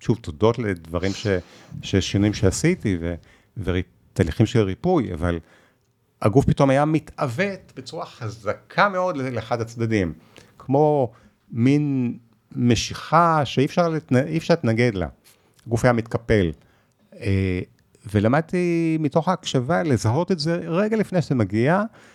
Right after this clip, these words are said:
ואו למנוע את זה, או לזרום עם זה, תלוי מה.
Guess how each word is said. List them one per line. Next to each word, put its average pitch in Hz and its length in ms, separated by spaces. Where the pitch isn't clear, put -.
ואו 165 580
למנוע 127 540
את 202 120
זה, 233 280
או 147 180
לזרום 151 460
עם 95 140
זה, 80 160
תלוי 101 440
מה. 101 260